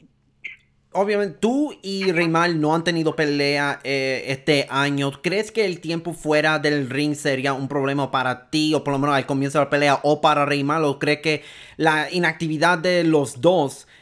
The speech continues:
que, eh, esencialmente haría, cancelaría, eh, el hecho que nece-, no has tenido tiempo para pelear este año y simplemente, pues, es algo que se tiene que manejar durante el campamento o, o al,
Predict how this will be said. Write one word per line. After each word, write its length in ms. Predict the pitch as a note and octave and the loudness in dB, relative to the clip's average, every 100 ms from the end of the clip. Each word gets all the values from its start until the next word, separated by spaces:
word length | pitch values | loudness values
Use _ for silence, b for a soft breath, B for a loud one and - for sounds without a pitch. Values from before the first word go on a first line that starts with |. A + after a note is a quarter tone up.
| b - | b -6
que, 360 | E3 D#3+ D3+ | 0 4 4
eh, 200 | C#3 A#2+ A#2+ | 2 -4 -12
esencialmente 1040 | D3+ E3 E3 E3 E3 D#3+ F3+ F3 E3+ D3+ D3 - | -8 -6 -2 0 0 0 -2 -2 -2 -2 -4 0
haría, 560 | D3 C#3+ C#3 G#2+ A#2 | 0 0 -2 -8 -6
cancelaría, 720 | D#3+ D3 D3 B2+ D#3+ F3+ E3+ | -4 0 0 0 0 2 2
eh, 280 | D#3+ D#3 C#3 | 2 0 0
el 80 | D3+ | 0
hecho 240 | D3 D#3 | 2 0
que 680 | D3+ D3 C#3+ C3+ C3+ C3 B2 B B B | 0 2 2 2 0 0 -4 B B B
nece-, 680 | B2+ A2+ C#3+ D3 C#3+ C#3+ - | -16 -6 -2 -2 -2 -12 -6
no 300 | D3 C#3+ D3 | 0 0 0
has 80 | D3+ | 0
tenido 360 | D#3+ D3 C#3+ C#3 | 0 0 0 -2
tiempo 280 | C#3+ C#3 | -2 -2
para 260 | C#3+ C3+ C3 | 2 2 2
pelear 380 | C#3+ C3+ C3+ C3 | 0 0 0 0
este 400 | C3+ C3 - C#3+ | -2 -4 -2 0
año 320 | C3+ D3 C3+ B2+ | 0 0 -2 -2
y 20 | |
simplemente, 800 | B2+ B2 C3+ C3 B2+ C3+ B2+ A#2+ | -4 -4 -2 -2 -2 0 0 0
pues, 260 | D3+ D3+ | 0 0
es 140 | C3+ C3+ | 0 0
algo 260 | C#3 C#3 | 2 0
que 160 | C#3+ C3 | 0 0
se 140 | C#3 | 0
tiene 240 | B2 C3 B2+ | -2 -4 -2
que 200 | C3+ C3 | 0 0
manejar 480 | B2+ B2 A#2 C3 | -2 -2 -2 -2
durante 260 | B2 C3 B2 | -2 -2 -4
el 40 | |
campamento 800 | B2 A#2+ A#2+ B2+ E3+ G3 - F#3+ | -6 -4 -2 -2 -4 -6 -4 -2
o, 560 | F3 - C#3+ C#3 C#3+ C#3 | 0 0 -2 0 -2 0
o 60 | |
al, 200 | C3+ C3+ | 0 -2